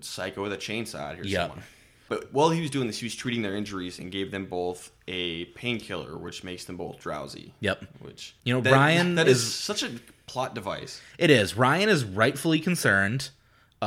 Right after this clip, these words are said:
Speaker 2: I almost wonder if this was supposed to be a red herring to make us not trust Benny.
Speaker 1: Yeah, I don't know. It's weird.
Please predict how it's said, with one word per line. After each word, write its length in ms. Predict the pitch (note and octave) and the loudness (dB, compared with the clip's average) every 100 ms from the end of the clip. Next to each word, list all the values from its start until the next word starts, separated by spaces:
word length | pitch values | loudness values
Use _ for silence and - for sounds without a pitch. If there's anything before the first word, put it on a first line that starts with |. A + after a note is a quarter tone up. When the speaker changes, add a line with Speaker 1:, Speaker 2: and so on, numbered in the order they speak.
| G2+ G2 | 2 2
Speaker 2:
I 80 | G#2+ | 2
almost 240 | C#3 F#3+ F3+ | 2 2 2
wonder 200 | E3 D#3+ | 2 2
if 80 | |
this 160 | C#3 C#3+ | 2 0
was 80 | C#3 | 0
supposed 200 | D3 C#3+ | 0 2
to 40 | |
be 60 | C3+ | 4
a 60 | G#2+ | 4
red 160 | G#2+ | 2
herring 340 | G2+ A2+ G#2+ G2+ | 0 0 0 0
to 60 | G2 | -2
make 180 | G#2 | -4
us 180 | A2 - | -4 -4
not 300 | G#2 G2 G2 | -2 -2 -2
trust 360 | - A2 F#2 - | -4 -4 -4 -4
Benny. 380 | E2 D#2+ D2+ - - - | -6 -6 -10 -14 -20 -4
Speaker 1:
Yeah, 360 | A#2 A#2+ F#2 - | 0 2 0 -6
I 80 | F#2+ | -4
don't 140 | A2+ A#2 | -2 0
know. 260 | A#2 F#2+ G2+ | -2 -4 -6
It's 180 | D2 A#2 | -8 -2
weird. 380 | A#2 F#2+ F#2 | 0 0 -6